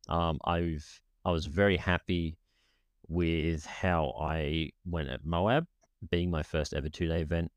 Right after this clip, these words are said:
and placing three two. I didn't expect that 'cause I've only ever gone one and three at one-day events bef-, uh, one and two at one-day events. So, um,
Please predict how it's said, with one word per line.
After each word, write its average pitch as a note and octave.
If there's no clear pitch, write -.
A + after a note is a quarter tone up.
and C#2+
placing D#2
three D#2+
two. C#3+
I D#2
didn't C#2+
expect -
that C#3
'cause -
I've D2
only D#2
ever C#2+
gone D#2
one D2+
and E2
three E2
at -
one-day E2+
events F#2
bef-, F#2+
uh, D#2
one E2+
and D#2+
two F#2
at -
one-day G2
events. A2
So, D2+
um, E2+